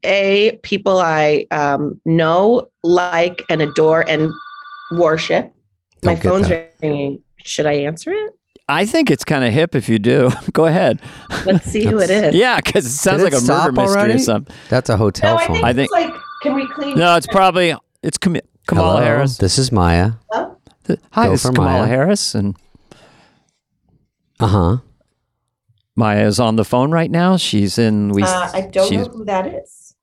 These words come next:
Speaker 2: The call is coming from inside the hotel.
Speaker 3: She says, "I don't know who that is."
Speaker 2: Right.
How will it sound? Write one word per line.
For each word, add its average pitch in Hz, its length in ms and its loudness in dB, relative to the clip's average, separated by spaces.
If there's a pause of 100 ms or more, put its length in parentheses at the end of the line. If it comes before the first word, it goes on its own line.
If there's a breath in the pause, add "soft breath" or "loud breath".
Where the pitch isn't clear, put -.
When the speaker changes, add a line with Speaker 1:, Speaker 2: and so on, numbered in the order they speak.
(180)
Speaker 2:
The - 100 -2
call 98 300 2
is 98 100 -2
coming 101 260 0
from 92 140 -2
inside 90 420 0
the 87 100 2
hotel. 80 420 -2 (160)
Speaker 3:
She - 180 2
says, 117 340 0
"I 90 120 0
don't - 240 0
know 123 140 2
who 123 160 4
that 139 220 0
is." 139 480 0 (200)
Speaker 2:
Right. 92 240 -8